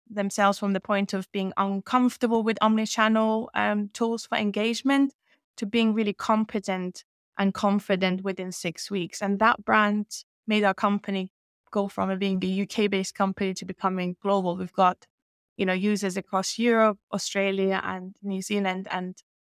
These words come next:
hopefully we soon would have people in America using it as well.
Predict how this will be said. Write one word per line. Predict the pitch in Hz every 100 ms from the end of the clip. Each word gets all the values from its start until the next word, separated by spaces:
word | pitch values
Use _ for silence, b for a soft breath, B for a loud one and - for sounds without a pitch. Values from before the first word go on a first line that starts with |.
| _
hopefully | 220 208 196 196
we | 190
soon | - 196 196 185
would | 190
have | 180 -
people | 190 -
in | 180 180
America | 180 175 180 -
using | 180 180 180 175
it | 180 175
as | 175
well. | 180 175